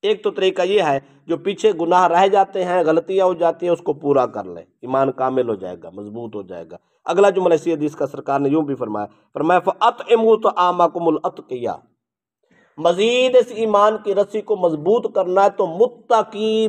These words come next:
परहेजगार लोगों को खाना खिलाया कर। ये खाना खिलाना, खैरात करना, लोगों को घर बुलाना, ये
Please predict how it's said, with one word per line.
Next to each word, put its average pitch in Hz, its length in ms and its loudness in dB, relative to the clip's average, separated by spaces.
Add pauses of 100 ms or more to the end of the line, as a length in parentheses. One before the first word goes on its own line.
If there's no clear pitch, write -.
परहेजगार 208 600 2
लोगों 175 300 2
को 190 140 -2
खाना 170 320 -2
खिलाया 101 320 -12
कर। - 400 -20 (840)
ये 127 80 -6 (140)
खाना 185 380 2
खिलाना, 139 560 -4
खैरात 147 500 2 (100)
करना, 120 340 -6 (400)
लोगों 151 280 0
को 151 140 -16
घर 135 180 -2
बुलाना, 135 460 -2 (200)
ये 147 120 -2